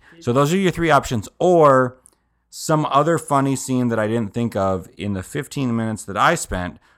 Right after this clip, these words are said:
thinking about and or searching through the three thousand seventy total minutes of New Girl that have aired since two thousand eleven. And yes, I did the math.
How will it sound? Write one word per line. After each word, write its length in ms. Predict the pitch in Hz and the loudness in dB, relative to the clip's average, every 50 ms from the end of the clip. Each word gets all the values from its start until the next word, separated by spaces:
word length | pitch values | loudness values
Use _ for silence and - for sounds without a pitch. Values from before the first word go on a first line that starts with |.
| _ _ _ | _ _ _
thinking 360 | - 175 175 170 185 180 175 | -6 -4 -4 -4 -4 -2 -2
about 400 | 165 156 156 151 147 139 - - - | 0 2 2 2 2 2 -2 -6 -8
and 220 | 127 139 147 147 135 | -6 -4 -4 -4 -4
or 200 | 131 143 139 131 | -2 -2 -2 -2
searching 440 | - - 151 143 - 147 139 127 | -4 -6 -6 -6 -6 -6 -6 -6
through 360 | - - 135 139 127 110 95 85 | -6 -6 -6 -4 -4 -4 -4 -4
the 140 | 98 98 | -6 -6
three 520 | 92 - - - 135 123 147 170 196 220 208 | -6 -8 -10 -8 -8 -6 -4 -4 -4 -4 -6
thousand 920 | - _ - 147 139 143 151 160 175 180 139 113 113 101 98 95 95 92 - _ _ _ _ | -6 _ 2 4 6 6 6 6 4 2 2 2 0 0 0 -2 -4 -4 -6 _ _ _ _
seventy 960 | - - - - - - 156 143 147 151 151 143 123 107 104 98 95 101 104 107 - _ _ _ _ _ _ _ _ _ | -16 -12 -12 -10 -6 -2 0 0 0 0 0 -2 -2 -2 -4 -6 -6 -8 -8 -10 -14 _ _ _ _ _ _ _ _ _
total 300 | - - 135 143 160 160 | -8 -6 -6 -4 -2 -2
minutes 380 | 151 143 139 135 139 135 123 - | -2 -2 -2 -2 -2 -4 -6 -6
of 80 | 123 117 | -4 -2
New 200 | 117 123 131 120 | -2 0 0 0
Girl 240 | 113 113 107 101 95 | 0 0 0 -2 -2
that 140 | 95 92 98 | -4 -6 -6
have 140 | 92 92 - | -8 -10 -8
aired 280 | 92 104 104 101 92 | -6 -6 -6 -6 -6
since 160 | - 98 90 - | -8 -10 -10 -8
two 120 | - 104 | -6 -4
thousand 220 | 104 98 90 87 92 | -4 -4 -4 -4 -4
eleven. 240 | 87 85 76 71 65 | -6 -6 -6 -6 -8
And 160 | 82 90 92 | -8 -6 -6
yes, 240 | 92 90 92 - - | -6 -6 -6 -8 -10
I 100 | - 87 95 | -10 -8 -6
did 140 | 98 98 101 | -6 -6 -6
the 60 | 104 | -6
math. 460 | 101 95 90 85 85 90 - _ | -6 -6 -6 -6 -6 -8 -10 _